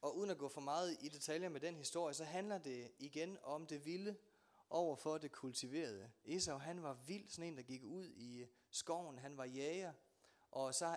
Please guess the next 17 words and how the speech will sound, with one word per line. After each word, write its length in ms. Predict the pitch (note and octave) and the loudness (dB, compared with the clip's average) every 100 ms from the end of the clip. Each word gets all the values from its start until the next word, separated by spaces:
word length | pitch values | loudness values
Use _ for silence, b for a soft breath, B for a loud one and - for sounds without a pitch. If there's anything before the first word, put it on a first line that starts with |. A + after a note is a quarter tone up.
| - | 0
er 120 | C#3 | -4
hans 220 | C3+ C3 | -4 -4
bror 260 | - D3+ E3 | 0 2 2
Jakob 480 | C3 C#3+ - B2+ - B - | 2 0 -2 -6 -10 B -2
kultiveret. 760 | D3+ C3+ C3+ D3 F#3 G2+ A#2 B B B B | 2 4 6 6 6 4 -2 B B B B
Han 160 | D#3 | -2
boede 580 | D3+ D3+ D3 D3 C#3 B2 - b b b b b - | 2 6 8 8 6 2 -6 b b b b b -4
i 80 | C#3 | 6
telt, 500 | - G3+ G3 - - _ - | 6 6 0 -6 -10 _ 0
for 100 | C3+ | 0
han 220 | C3+ C3 | 2 4
var 120 | B2 | 2
et 80 | B2+ D3 | 4 2
ordentligt 640 | F3+ C3+ A#2+ A#2+ A2+ - | 4 2 -2 -8 -8 -6
menneske, 460 | B2+ D#3 F#3+ - A#2+ | -2 0 0 -2 -4
står 240 | - B2+ | -2 -4
der. 120 | - | -6